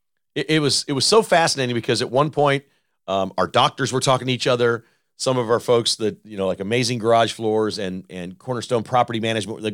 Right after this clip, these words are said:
people were talking to each other. They didn't pair off by business, but they, as people were mingling and socially, uh, interacting, you know, they're talking supply chain over here, and <laughs> over here they're maybe talking about how they run their medical practice, right? So we had three doctors in the room.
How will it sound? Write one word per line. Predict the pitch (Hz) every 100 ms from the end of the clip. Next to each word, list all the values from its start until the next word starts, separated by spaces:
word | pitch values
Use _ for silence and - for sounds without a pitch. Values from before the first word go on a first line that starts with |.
| -
people | 123 113
were | 107
talking | 107 113 113 110
to |
each | 107 113
other. | 107 110 - - _ _
They | 123 120 _ _ _
didn't | 180 196 -
pair | 165 156 135
off | 127 -
by | 123 117
business, | 101 185 143 120
but | - 120
they, | 123 120
as | 120
people | - 143 135
were | 120
mingling | 110 143 131 120
and | 98
socially, | 123 113 113 107 101 - _ _ _ _ -
uh, | 107
interacting, | 143 120 143 170 - 110 107 104 _ _ _ _
you | 110
know, | 98
they're | 85 135 175
talking | 160 156 131
supply | 117 - 165 170
chain | - 127 113
over | 107
here, | 110 214 196 120 107
and | 117
<laughs> |
over | 156 120
here | 208 - 359 277
they're | 170
maybe | 170 165
talking | - 156 131
about | 143 131
how | 156
they | 143
run | 151 143
their | 131
medical | 165 160 113
practice, | - 98 - - -
right? | 104 131 - -
So | -
we | 131
had | 127
three | 147 170
doctors | 147 117 - 120 113
in | 113
the |
room. | 107 107 101 107